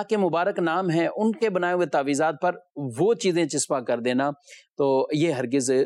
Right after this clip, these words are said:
درست نہیں ہے۔ اور یہ بدترین مخلوق میں سے ایک، جمیل صاحب، وہ بخاری شریف کی روایت ہے نا کہ جس کو حضرت عبداللہ بن عمر رضی اللہ عنہ نے بیان کیا کہ مخلوق میں سے بھی کچھ بدترین ہیں،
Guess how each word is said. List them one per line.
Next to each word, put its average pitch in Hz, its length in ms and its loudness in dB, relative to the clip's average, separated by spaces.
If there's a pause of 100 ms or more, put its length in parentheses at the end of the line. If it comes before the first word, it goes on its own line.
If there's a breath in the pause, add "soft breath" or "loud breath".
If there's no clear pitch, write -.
(220)
درست 123 340 0 (380)
نہیں 117 480 -2
ہے۔ 113 80 -4 (500 soft breath)
اور 131 440 0
یہ 156 140 0
بدترین 214 500 -2
مخلوق 202 400 0
میں 202 120 2
سے 196 320 2 (180)
ایک، 190 400 0
جمیل 170 220 0
صاحب، 180 220 -2
وہ 185 100 2
بخاری 151 340 -4
شریف 180 200 -4
کی 185 100 0
روایت 165 280 0
ہے 190 40 0
نا 220 120 -6
کہ 196 160 -4
جس 151 200 -8
کو 165 140 0
حضرت 139 280 0
عبداللہ 139 280 0
بن 143 260 0
عمر 135 200 0
رضی 127 200 0
اللہ 120 160 -2
عنہ 123 200 0
نے 120 120 -6
بیان 117 280 -2
کیا 143 220 0
کہ 170 200 -4
مخلوق 160 640 0
میں 196 200 2
سے 180 180 0
بھی 180 140 0
کچھ 156 300 -6
بدترین 131 580 -2
ہیں، 139 160 -4